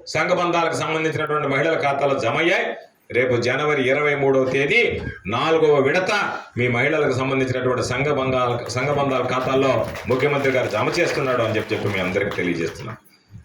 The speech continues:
ఇదే విధంగా వైఎస్ఆర్ ఆసరా నాలుగు విడతలుగా నలభై ఐదు సంవత్సరాల నుంచి అరవై సంవత్సరాల మధ్య ఉన్నటువంటి ఎస్సీ, ఎస్టీ, బీసీ, మైనారిటీ మహిళలకి పద్దెనిమిది వేల ఏడు వందల యాభై రూపాయలు చొప్పున నాలుగు విడతల్లో డెబ్బై ఐదు వేలు ఇస్తానన్నాడు.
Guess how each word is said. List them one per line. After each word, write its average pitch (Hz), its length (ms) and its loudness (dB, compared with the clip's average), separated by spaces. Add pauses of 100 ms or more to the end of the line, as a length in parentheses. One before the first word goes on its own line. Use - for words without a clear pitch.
(140)
ఇదే 175 100 0
విధంగా 175 300 2
వైఎస్ఆర్ 170 520 2
ఆసరా - 280 -2 (680)
నాలుగు 165 340 0
విడతలుగా 180 440 2 (680)
నలభై 175 280 2
ఐదు 160 120 2
సంవత్సరాల 180 440 0
నుంచి 175 140 0
అరవై 165 220 2
సంవత్సరాల 170 420 2
మధ్య 147 260 0
ఉన్నటువంటి 170 540 0 (580)
ఎస్సీ, 175 240 2 (120)
ఎస్టీ, 175 300 0
బీసీ, 165 280 4
మైనారిటీ 160 460 0
మహిళలకి 151 560 0 (440)
పద్దెనిమిది 160 360 0
వేల 160 220 4 (180)
ఏడు 151 140 2
వందల 151 280 0
యాభై 139 260 2
రూపాయలు 147 420 2
చొప్పున 160 240 2 (400)
నాలుగు 143 280 0
విడతల్లో 170 460 2
డెబ్బై - 240 0
ఐదు 120 100 2
వేలు 139 220 2
ఇస్తానన్నాడు. 139 520 2